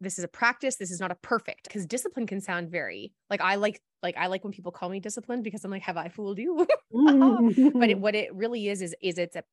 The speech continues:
Speaker 1: it's something I know what my long-term vision is. I know what I wanna feel like at the end of the day.
Speaker 2: Yeah.
Speaker 1: I wanna know that I can contribute throughout my day and then do my fun stuff after, or do my fun stuff first and still have energy for all the other commitments I've made for my professional life.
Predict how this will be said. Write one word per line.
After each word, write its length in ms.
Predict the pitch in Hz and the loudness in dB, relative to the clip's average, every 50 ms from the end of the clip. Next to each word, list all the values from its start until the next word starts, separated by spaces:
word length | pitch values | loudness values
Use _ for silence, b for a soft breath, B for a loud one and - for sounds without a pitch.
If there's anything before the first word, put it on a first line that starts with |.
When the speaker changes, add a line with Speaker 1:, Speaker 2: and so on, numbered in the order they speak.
| _ - | _ -10
Speaker 1:
it's 180 | - 180 - - | -10 -10 -8 -8
something 340 | - 196 180 175 - 226 208 | -8 -6 -6 -4 -6 -4 -4
I 120 | 170 175 165 | -2 -4 -2
know 300 | 170 175 170 175 190 208 | -2 -2 0 0 0 2
what 160 | 233 247 247 | 2 0 0
my 120 | 233 208 185 | -2 -4 -4
long-term 720 | 180 175 180 196 214 208 - - 214 202 202 208 196 196 _ _ _ _ _ - | -2 -2 -4 -4 -4 -6 -8 -8 -6 -6 -6 -6 -8 -10 _ _ _ _ _ -4
vision 360 | 170 196 190 175 190 175 175 | -2 -2 -2 0 -2 -2 -2
is. 120 | 170 170 | -2 -2
I 120 | 170 160 165 | -2 -2 -2
know 160 | 175 170 175 | -2 -2 0
what 120 | 196 196 | 0 0
I 60 | 190 | -2
wanna 200 | 190 190 190 185 180 | -2 -4 -4 -6 -6
feel 140 | - 202 185 | -6 -4 -4
like 140 | 180 175 | -4 -4
at 100 | 175 170 | -6 -8
the 140 | - 180 165 | -10 -10 -10
end 140 | 165 170 190 | -8 -10 -10
of 80 | 202 190 | -10 -10
the 60 | 214 | -8
day. 380 | 175 196 170 156 151 - - - - | -6 -4 -4 -4 -4 -6 -10 -12 -12
Speaker 2:
Yeah. 160 | 262 277 240 - - | -12 -12 -10 -6 -2
Speaker 1:
I 100 | 202 208 | 0 2
wanna 220 | 214 220 220 208 202 | 2 2 2 0 0
know 140 | 196 190 | -2 -2
that 100 | 185 190 | -2 -2
I 80 | 180 175 | -2 -2
can 220 | 175 - 196 185 | -4 -6 -10 -12
contribute 580 | 175 - 196 180 - - - 190 175 202 175 - | -10 -10 -12 -12 -10 -8 -8 -6 -6 -8 -10 -8
throughout 240 | - 214 208 208 208 | -2 0 0 0 0
my 120 | 208 196 | -2 -2
day 260 | 175 196 180 175 170 | -2 -2 -2 -2 -2
and 160 | - 180 175 170 | -2 -4 -4 -6
then 160 | 165 165 160 | -6 -6 -8
do 120 | - 175 175 | -8 -6 -6
my 140 | 175 165 165 _ | -6 -6 -6 _
fun 180 | - 185 185 196 | -4 -4 -4 -4
stuff 220 | 190 - 196 180 - - | -4 -4 -4 -4 -4 -2
after, 560 | 165 170 196 190 - - 175 156 147 170 185 b b b b b b | -2 -2 -2 -2 -4 -4 -4 -4 -2 -4 -6 b b b b b b
or 180 | 196 190 185 | 0 2 2
do 80 | 185 202 | 0 0
my 100 | 202 185 175 | -2 -4 -4
fun 240 | - - 202 196 202 | -4 -4 -4 -4 -4
stuff 220 | 202 - 190 185 _ | -2 -4 -4 -4 _
first 220 | - 208 196 - - | -4 -4 -4 -4 -6
and 80 | 180 | -10
still 180 | - - 196 180 | -10 -8 -8 -6
have 180 | 165 - 185 170 | -4 -4 -4 -2
energy 520 | - 170 170 190 202 185 - 185 175 170 160 | -2 -4 -4 -4 -4 -4 -6 -8 -8 -8 -10
for 240 | - - 190 180 | -8 -4 -4 -2
all 160 | - 160 170 175 | 0 0 -2 -2
the 120 | 175 175 | -2 -4
other 140 | 160 160 175 | -6 -6 -6
commitments 460 | 170 - - 202 196 214 233 226 - | -10 -10 -10 -10 -8 -8 -8 -8 -8
I've 120 | 202 175 165 | -8 -8 -8
made 320 | 180 170 156 160 160 175 _ | -8 -8 -8 -10 -12 -16 _
for 140 | - 185 170 | -8 -8 -6
my 120 | 160 147 | -6 -8
professional 480 | - - - - 180 202 - 240 202 180 | -10 -10 -8 -6 -6 -6 -6 -6 -6 -6
life. 300 | 156 143 160 208 - | -6 -6 -6 -8 -10